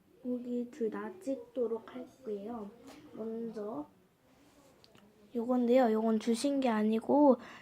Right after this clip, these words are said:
제가 오늘 다이소 갔다 와서 산 겁니다. 구매를 했어요. 마스킹 테이프. 두 가지의 종류고요. 각 한 개당 천 원입니다. 이게요. 두께, 두께고요. 두께샷, 두께샷.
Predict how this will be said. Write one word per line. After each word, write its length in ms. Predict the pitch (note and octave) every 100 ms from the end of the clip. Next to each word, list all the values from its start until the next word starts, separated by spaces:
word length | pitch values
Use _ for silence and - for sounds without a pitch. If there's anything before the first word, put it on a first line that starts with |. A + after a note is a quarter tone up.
| -
제가 180 | B3+ A#3
오늘 260 | A3 A3
다이소 400 | G#3+ G#3+ G#3+ A3+
갔다 260 | G#3+ G#3+ G#3+
와서 340 | G#3 G#3 C4
산 280 | C4+ C#4 B3+
겁니다. 440 | B3+ B3 G3+ - - - _ - - - - - -
구매를 400 | - A3+ A3+ A3+
했어요. 340 | A#3+ - G#3+ G3
마스킹 520 | G3 G3+ - A3+ A3
테이프. 680 | - A3+ - - - - - - - - - - - -
두 120 | C4+
가지의 400 | B3+ C4+ C4 A#3+
종류고요. 920 | A#3 A3 G#3+ G#3+ B3 C4 A#3+ A#3+ - -
각 320 | - A#3 G#3+ -
한 160 | C4+
개당 360 | C4+ B3+ A#3 A3+
천 200 | - C#4
원입니다. 600 | C#4 C4+ G#3 F#3+ - - - - - _ _ _ - - - - -
이게요. 720 | A#3+ A#3 A3+ A3 A#3 B3 A3+ G#3+ - - - - -
두께, 580 | A3+ - - A3+ B3 - - - _ _ _ _
두께고요. 840 | A#3+ A3 - A#3 A#3 G#3+ G#3+ A#3 B3
두께샷, 720 | - A3+ G#3 B3+ C4 - -
두께샷. 420 | A#3 - G3 -